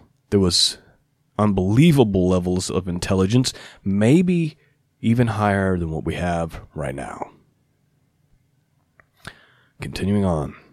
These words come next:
Let's go look at Jubilees chapter five. "And it came to pass, when the children of men began to multiply on the face of the earth, and daughters were born unto them, that the angels of God saw them." You see, Jubilees <laughs> makes it very clear who we're dealing with here. The angels of God.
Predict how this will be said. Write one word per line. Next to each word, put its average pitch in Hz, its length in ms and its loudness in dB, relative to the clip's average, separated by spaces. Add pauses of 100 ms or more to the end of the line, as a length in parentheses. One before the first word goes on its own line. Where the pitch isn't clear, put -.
(380)
Let's - 160 -8
go 101 140 -2
look 104 240 -2
at - 120 -10
Jubilees 113 480 4
chapter 110 220 0
five. 123 220 6
"And 107 80 2
it 104 40 -2
came 139 180 2
to 143 60 4
pass, 143 420 4
when 110 100 0
the 110 80 2
children 160 400 4
of 139 80 4
men 143 260 6
began 131 300 4
to 135 60 4
multiply 110 720 2 (680)
on 90 100 -6
the 82 60 -2
face - 340 -2
of 90 40 0
the 82 100 0
earth, 107 260 0
and 92 180 -2
daughters 107 360 4
were 101 80 2
born 104 280 4
unto 98 180 4
them, 113 300 4
that 107 160 0
the 101 120 2
angels 190 380 2
of 139 140 0
God 104 280 2
saw 165 420 2
them." 92 320 0 (540)
You - 60 -6
see, 107 120 2
Jubilees 104 560 4
<laughs> 90 80 -2
makes - 160 -2
it 73 60 -6
very 80 220 -2
clear 85 300 -4
who 78 100 -6
we're 73 100 -4
dealing 71 300 -8
with - 160 -12
here. - 180 -10 (220)
The 214 140 -2
angels 117 380 4
of 78 120 -8
God. 64 280 -10